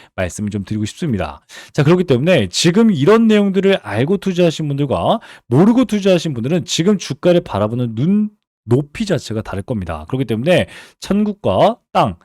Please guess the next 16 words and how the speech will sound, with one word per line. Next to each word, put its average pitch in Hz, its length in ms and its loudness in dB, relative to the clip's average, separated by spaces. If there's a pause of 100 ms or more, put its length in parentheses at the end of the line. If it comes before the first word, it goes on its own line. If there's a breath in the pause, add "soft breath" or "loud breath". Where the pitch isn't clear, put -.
(120)
지옥의 190 640 2
차이가 131 340 -2
날 104 140 -4
수 - 120 -10
있습니다. 87 380 -8
계좌가. 92 520 -4
그렇기 101 180 -8
때문에 101 240 -4
오늘 117 200 -2
영상 90 320 -4 (180)
꼭 185 260 -2
이해하시면서 104 720 0 (300 loud breath)
여러분들 110 340 -2
걸로 120 160 -2
만드셔야 101 340 -2
되는데, 123 520 -2